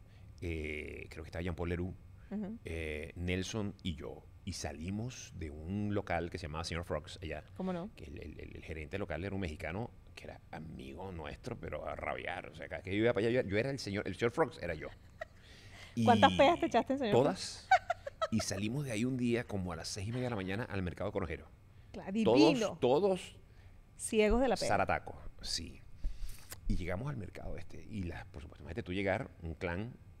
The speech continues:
Speaker 1: un clan como este, ¿no?
Speaker 2: Claro.
Speaker 1: La señora que nos atendía, nos atendía maravillosamente, o sea, señora
Speaker 2: Ay, esas
Speaker 1: margariteña
Speaker 2: empanadas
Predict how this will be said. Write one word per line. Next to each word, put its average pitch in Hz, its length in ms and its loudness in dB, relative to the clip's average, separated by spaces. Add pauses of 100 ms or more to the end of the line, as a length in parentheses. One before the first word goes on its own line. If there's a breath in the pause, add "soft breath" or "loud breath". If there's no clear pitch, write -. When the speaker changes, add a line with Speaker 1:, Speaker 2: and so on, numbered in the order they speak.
(160)
Speaker 1:
un 90 80 -4
clan 92 220 -2
como 98 200 -2
este, - 160 -14
¿no? 107 240 -10
Speaker 2:
Claro. 180 340 -2
Speaker 1:
La 87 120 0
señora 69 300 -6
que 98 60 -8
nos 92 100 -6
atendía, 71 240 -10
nos 73 100 -12
atendía 76 220 -12
maravillosamente, 80 680 -6
o 76 40 -4
sea, - 160 -8
señora 80 280 -6
Speaker 2:
Ay, 208 60 0
esas - 40 0 (180)
Speaker 1:
margariteña 220 160 0 (120)
Speaker 2:
empanadas 196 400 -2